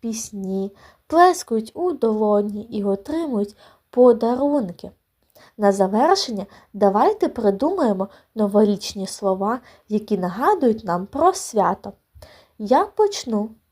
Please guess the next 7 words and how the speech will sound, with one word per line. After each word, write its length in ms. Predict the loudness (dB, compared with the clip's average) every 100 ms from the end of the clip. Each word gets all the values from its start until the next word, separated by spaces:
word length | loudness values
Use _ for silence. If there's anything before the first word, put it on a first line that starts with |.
| _
Ялинка. 800 | -6 2 4 4 2 -2 -6 -14 -16 _ _ _ _
Які 340 | -4 0 0
ще 340 | 0 -2 -2 -2
слова 480 | -2 0 2 2 0 -6
можна 420 | 2 2 2 -4
додати? 500 | -6 -4 -4 -6 -8 _ _ _ _ _ _
Правильно, 640 | -4 2 4 4 2 -2